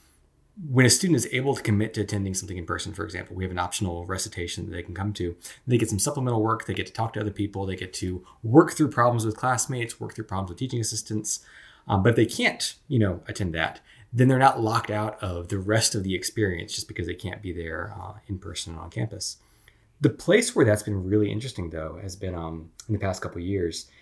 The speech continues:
as we've been forced to actually go more online, uh, with that class. We found some things that we were able to do that really embody what this, I think this distributed classroom view is about. Uh, the first one was last fall, fall twenty twenty.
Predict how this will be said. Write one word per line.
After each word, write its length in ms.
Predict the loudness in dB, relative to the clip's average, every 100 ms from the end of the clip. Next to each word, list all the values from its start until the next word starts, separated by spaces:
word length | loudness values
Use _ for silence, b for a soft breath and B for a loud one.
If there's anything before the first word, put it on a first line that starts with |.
| b
as 140 | -2 2
we've 100 | 2
been 140 | 2
forced 300 | 0 -2 0
to 60 | -2
actually 280 | -4 -2
go 180 | -2 0 0 6
more 260 | 8 8
online, 560 | 6 0 -4 -4 -8 -10
uh, 120 | -8 -8
with 180 | -8
that 140 | -8 -6
class. 480 | -4 -4 -4 -6 b b b b 0
We 180 | 6 6
found 500 | 6 4 4 2 0
some 140 | 0
things 440 | 0 0 0 0 0
that 160 | 0
we 100 | 0
were 100 | 0
able 220 | 0 -2
to 80 | -2
do 360 | -2 0 4 2
that 340 | 2 -4 -6 b b b b -2
really 360 | 4 6 6
embody 580 | 4 2 0 -2 -4 -8 _
what 120 | -10
this, 160 | -6 -6
I 60 | -6
think 160 | -6
this 100 | -8
distributed 340 | -8 -6 -6 -6
classroom 360 | -6 -6 -8
view 140 | -8 -8
is 80 |
about. 400 | -6 -4 -6 -8 -20 b b b -4
Uh, 120 | -2
the 80 | 6
first 240 | 6 6
one 100 | 4
was 120 | 2
last 440 | 2 0 0 -2 0
fall, 260 | 0 0
fall 180 | 0 -4
twenty 360 | -4 -2 0 0
twenty. 560 | -4 -2 -2 -2 -10